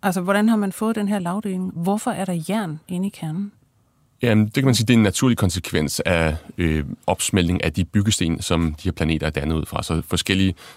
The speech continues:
Speaker 2: det, det ser vi her på jorden, vi har de forskellige typer af meteoritter, og det kan fortælle os noget omkring de sådan primitive byggesten, og det er det, vi kalder kulkondritter. Det er jo sådan, øh, det,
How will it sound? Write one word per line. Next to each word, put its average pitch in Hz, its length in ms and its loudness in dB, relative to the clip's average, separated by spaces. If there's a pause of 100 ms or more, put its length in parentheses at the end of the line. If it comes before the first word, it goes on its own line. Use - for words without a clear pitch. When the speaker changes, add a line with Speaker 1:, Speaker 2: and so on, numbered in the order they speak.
(120)
Speaker 2:
det, 95 240 0
det 92 100 0
ser 98 120 2
vi 87 100 0
her 85 80 0
på 85 100 -2
jorden, 87 220 0
vi 82 40 0
har 78 120 -2
de - 180 -8
forskellige 92 280 -2
typer 101 280 -2
af 78 240 -2
meteoritter, 80 580 -2
og - 120 -10
det 95 80 -4
kan 95 100 -4
fortælle 90 260 -2
os 82 80 -4
noget 85 100 0
omkring 82 280 -4 (400)
de - 80 -2
sådan 82 160 0
primitive 87 680 0
byggesten, 82 420 -4
og - 80 -6
det 92 60 2
er 82 40 -2
det, 90 100 2
vi 82 60 0
kalder 76 280 0
kulkondritter. - 640 -2
Det 87 100 0
er - 20 2
jo 90 60 2
sådan, 87 200 2 (520)
øh, 78 260 0 (240)
det, 87 140 2